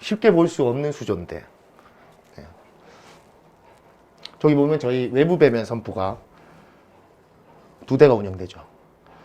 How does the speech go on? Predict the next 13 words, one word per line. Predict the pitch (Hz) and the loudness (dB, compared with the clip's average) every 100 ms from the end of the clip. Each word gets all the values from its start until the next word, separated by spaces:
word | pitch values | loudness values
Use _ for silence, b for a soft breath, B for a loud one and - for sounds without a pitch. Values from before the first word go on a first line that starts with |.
| b b b _ 104 | b b b _ -14
이야, | 95 87 87 85 - - - | -14 -14 -18 -20 -20 -20 -2
담수에서도 | 135 180 233 180 151 123 120 135 127 113 | 0 4 6 6 4 4 4 6 4 2
저희 | 120 117 | 0 0
외부 | 139 170 | 0 0
배면 | 160 127 | 0 -2
선프를 | 117 120 113 113 | -4 -8 -6 -4
운영하면은 | 113 127 131 131 120 104 | -2 -2 -2 -2 -4 -6
나쁘지 | 101 101 - | -8 -8 -6
않아요. | 165 165 117 117 98 95 b b b b _ - | -2 -2 -2 -4 -8 -16 b b b b _ -12
네, | 104 92 - - | -10 -10 -16 -12
되게 | 110 | -12
좋습니다. | 113 110 147 104 87 90 _ _ B B B B _ _ _ _ _ - - B B B B B B B B | -10 -12 -12 -12 -14 -18 _ _ B B B B _ _ _ _ _ -20 -20 B B B B B B B B
자, | - | -14